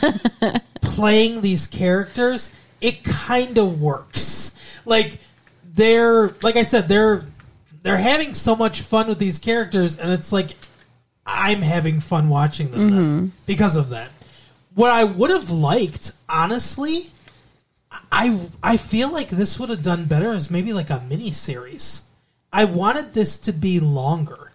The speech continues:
Speaker 1: Really?
Speaker 2: It's a short movie
Speaker 1: Yeah.
Speaker 2: as it is.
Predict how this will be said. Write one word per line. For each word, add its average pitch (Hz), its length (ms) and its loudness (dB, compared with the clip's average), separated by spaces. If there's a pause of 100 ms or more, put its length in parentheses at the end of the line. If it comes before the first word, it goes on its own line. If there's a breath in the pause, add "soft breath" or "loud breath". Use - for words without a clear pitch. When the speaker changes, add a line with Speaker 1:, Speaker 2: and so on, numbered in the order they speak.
(140)
Speaker 1:
Really? 269 260 4
Speaker 2:
It's - 120 0
a 262 100 4
short 226 540 0
movie 170 380 0
Speaker 1:
Yeah. 233 260 2
Speaker 2:
as 180 180 0
it 156 120 2
is. 175 440 0